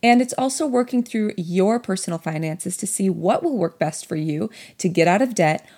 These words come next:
owning your money, and saving for the future. So my personal example is this.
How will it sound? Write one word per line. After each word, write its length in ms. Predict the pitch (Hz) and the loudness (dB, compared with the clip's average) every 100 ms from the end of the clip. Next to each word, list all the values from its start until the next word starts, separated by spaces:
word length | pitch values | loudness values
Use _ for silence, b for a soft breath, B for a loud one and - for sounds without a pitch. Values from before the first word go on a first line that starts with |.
| B - | B 2
owning 320 | 180 277 302 | 6 6 4
your 100 | 277 | 4
money, 380 | 214 165 165 165 | 4 2 -4 -4
and 280 | 190 254 302 - - | -2 -2 -2 -8 -10
saving 500 | - 165 165 170 185 | -2 0 0 -2 -6
for 300 | - - 170 175 | -6 -6 -6 -8
the 80 | 240 | -2
future. 420 | 359 370 - - _ _ b b b | 0 0 -2 -8 _ _ b b b
So 240 | - - 254 | -6 0 2
my 180 | 269 339 | 2 -2
personal 580 | - - 220 - 269 | -6 -6 -4 0 0
example 540 | 262 226 196 185 185 185 | 0 2 0 2 0 0
is 160 | 175 156 | -2 -4
this. 420 | - 214 - - | -4 -6 -8 -10